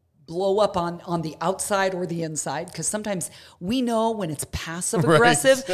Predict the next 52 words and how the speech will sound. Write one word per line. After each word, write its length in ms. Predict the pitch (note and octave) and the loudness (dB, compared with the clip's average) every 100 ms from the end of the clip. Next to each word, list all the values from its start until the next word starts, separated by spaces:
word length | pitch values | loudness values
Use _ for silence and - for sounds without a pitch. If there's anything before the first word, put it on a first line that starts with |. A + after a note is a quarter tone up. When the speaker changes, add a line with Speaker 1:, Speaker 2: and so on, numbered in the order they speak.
| - | 0
Speaker 1:
You're 100 | C4+ | 4
like, 200 | C4+ A3+ | 4 4
"Well, 220 | - A3 G#3 | 6 8 8
at 120 | G3 | 6
least 280 | C4 B3+ B3 | 4 4 4
I 80 | |
didn't 380 | G3+ A#3 F3+ E3 | 4 2 0 0
yell," 420 | D#3+ A3 G#3 F3+ | 6 8 8 6
Speaker 2:
<laughs> 340 | F#3 - - - | 2 -2 -2 4
Speaker 1:
but 200 | A3+ A3 | 4 6
your 120 | G3 | 0
whole 180 | G#3 A3+ | 2 0
family 500 | A#3 G#3 G#3+ F#3 D#3 | 2 -2 -2 -4 -4
is 140 | E3 | -6
terrified 640 | - A3 A#3 A#3 D#3 D#3+ D#3+ | -4 -4 -4 -4 -6 -6 -6
and 100 | D#3+ | -4
they're 80 | |
walking 340 | D#3+ F3+ F#3 D#3+ | 0 0 -2 -8
on 160 | D3+ | -6
eggshells 540 | D#3 A#3 - D3 C3+ F#2 | -6 -4 -4 -4 -4 -4
Speaker 2:
Mm-hmm. 100 | - | 0
Speaker 1:
of 260 | G3+ - - | 0 -2 -6
the 100 | C4+ | -6
blow, 680 | B3 B3 B3 C4+ D#4 E4 - _ _ _ _ _ _ _ | -4 -2 0 0 -4 -8 -16 _ _ _ _ _ _ _
which 220 | G3+ A3 | -2 2
is 140 | G3+ - | 2 2
just 400 | - F#3 F3 - | 2 2 2 -2
as 80 | - | -2
significant. 600 | F3 D3+ D#3+ E3 - C3+ | -2 -4 -6 -4 -2 0
Speaker 2:
Right. 80 | |
Speaker 1:
Maybe 160 | D#3+ E3+ | 0 0
you 60 | D#3+ | -4
can 140 | D#3+ | -6
talk 200 | D#3+ E3+ | -4 -4
to 100 | - | -2
that 140 | E3+ F3 | -4 -2
in 40 | |
a 40 | E3 | -2
minute, 240 | F#3+ F3 | -2 -2
but 100 | F#3 | -4
you're 140 | G3 A#3+ | -4 -4
even 220 | D4 G4 | -4 -6
talking 280 | - A#3 F#3+ | -6 -6 -6
about 140 | F3 | -8
the 60 | F3 | -6
times 460 | - G3+ G3 F#3 - - - | -8 -6 -4 -6 -8 -14 0
where 140 | G3 | 2
there's 260 | F#3 F#3+ F3 | 2 0 0
an 100 | E3 | 0
intense 560 | D#3+ D#3 - - F3+ - | -2 -4 -6 -6 -4 -4
positive 600 | - - B3 C4+ F#3 D3 | -4 -8 -4 -4 -4 -6
response. 640 | C3+ - C#3 B2 - - | -6 -6 -8 -8 -8 -8